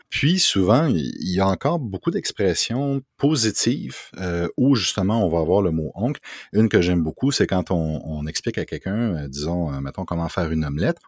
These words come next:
on lui explique la recette, on dit, on fait, tu fais ça, tu fais ça, tu fais ça, and then Bob's your uncle. C'est une expr-, j'ai, j'ai, j'ai pas exactement <laughs> la source correcte, mais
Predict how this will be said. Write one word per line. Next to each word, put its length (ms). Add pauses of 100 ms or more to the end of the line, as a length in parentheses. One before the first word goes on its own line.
on 100
lui 140
explique 480
la 140
recette, 520
on 100
dit, 180
on 100
fait, 280
tu 120
fais 120
ça, 220
tu 120
fais 120
ça, 180
tu 120
fais 100
ça, 220 (220)
and 220
then 400 (120)
Bob's 400
your 200
uncle. 360 (200)
C'est 340
une 120
expr-, 280
j'ai, 220
j'ai, 220
j'ai 200 (200)
pas 160
exactement 640 (120)
<laughs> 240
la 100
source 300
correcte, 340 (400)
mais 360